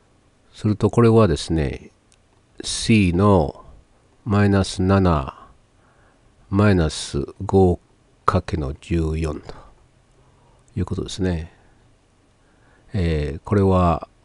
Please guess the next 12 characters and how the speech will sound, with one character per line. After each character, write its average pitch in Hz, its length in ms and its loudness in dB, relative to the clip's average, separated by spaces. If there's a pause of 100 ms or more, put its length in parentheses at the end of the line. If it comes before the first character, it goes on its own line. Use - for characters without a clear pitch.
(3500)
え 80 460 -4
ー、 - 160 -20
マ 107 220 4
イ - 20 6
ナ 101 100 4
ス - 160 -6
七 98 220 2
十 95 160 0
七 92 240 0
で - 100 -8
す - 80 -8
か？ - 280 -6